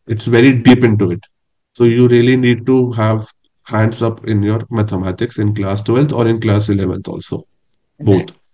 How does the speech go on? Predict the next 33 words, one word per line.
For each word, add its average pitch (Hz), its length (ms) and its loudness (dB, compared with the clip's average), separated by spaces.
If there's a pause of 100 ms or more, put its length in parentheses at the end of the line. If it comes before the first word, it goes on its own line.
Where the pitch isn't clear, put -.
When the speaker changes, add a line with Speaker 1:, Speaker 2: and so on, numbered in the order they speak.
(240)
Speaker 2:
Right. 123 220 -10 (280)
Thank 156 340 -8
you. 127 160 -10 (360)
Now, 220 420 2
uh, 180 300 2
every 208 500 -2
new 185 320 0
education 190 600 0
policy 170 500 0
twenty 170 420 -4
twenty 175 460 -2
is 165 100 0
a 175 80 2
buzzword 151 600 0
everywhere 151 560 0
in 147 160 -4
the 143 160 -2
education 139 720 -6
sector. - 400 -6
Speaker 1:
Yes, 107 160 -2
ma'am. 104 200 -4 (220)
Speaker 2:
So 214 120 2
how 214 400 4
has 233 420 2 (120)
N 190 220 0
E 214 120 2
P 233 180 2
twenty 190 400 -2
twenty 190 400 -2
affected 180 720 -2
the 190 260 0
college 156 460 2
education? 123 720 -4